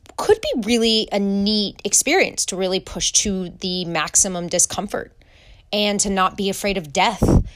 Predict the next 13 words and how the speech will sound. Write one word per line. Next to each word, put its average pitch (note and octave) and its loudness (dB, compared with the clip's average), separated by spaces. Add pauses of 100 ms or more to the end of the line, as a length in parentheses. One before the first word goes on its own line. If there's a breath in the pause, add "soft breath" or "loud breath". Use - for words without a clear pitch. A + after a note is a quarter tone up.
(300 loud breath)
and G3 2
all D#4 4
sorts D#4 2
of G3 2
amazing F#3+ 0
things G#3+ 2
that F3 -2
can E3+ -8
help E3+ -4
you E3+ -4
in D#3+ -6
your D3+ -6
life. F#3+ 4